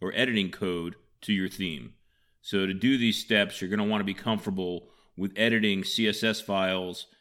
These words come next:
and Liquid files, but we're not gonna have to edit or create any JavaScript. This is all done through H T M L, C S S, and Liquid.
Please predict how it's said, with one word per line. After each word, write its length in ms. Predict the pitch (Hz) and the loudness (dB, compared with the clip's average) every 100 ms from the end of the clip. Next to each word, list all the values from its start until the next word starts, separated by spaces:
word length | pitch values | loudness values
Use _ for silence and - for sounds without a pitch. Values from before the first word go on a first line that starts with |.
| _ - | _ -2
and 220 | 101 95 | -2 2
Liquid 340 | 104 104 101 | 0 2 -2
files, 680 | 85 90 90 87 85 85 - - _ _ _ _ _ _ _ _ _ | 0 0 2 0 -4 -10 -14 -16 _ _ _ _ _ _ _ _ _
but 60 | 90 | 0
we're 120 | 104 | 2
not 280 | 110 127 117 | 4 4 2
gonna 180 | 117 104 | 0 2
have 320 | 98 98 - | 2 0 -2
to 300 | 101 92 90 - _ _ | -2 0 -2 -8 _ _
edit 300 | 107 110 104 95 | 4 6 4 2
or 140 | 92 | -6
create 320 | - 101 95 | -2 0 0
any 160 | 82 92 | 0 -4
JavaScript. 680 | 90 95 87 82 - 65 - | -2 -2 -2 -6 -12 -14 -14
This 120 | 85 90 | -10 -4
is 80 | |
all 200 | 98 101 | 0 0
done 300 | 98 95 95 | 0 -2 -2
through 300 | 92 98 90 - _ _ - | -4 -6 -6 -8 _ _ 2
H 300 | 113 - - | 2 2 2
T 80 | |
M 100 | 107 | 2
L, 400 | 101 95 92 92 - | 4 2 -2 -6 -12
C 260 | - 101 95 | -4 0 0
S 180 | 92 | -2
S, 380 | 87 80 - - - | -4 -6 -8 -14 -14
and 160 | 87 85 | -12 -10
Liquid. 320 | - - | -12 -14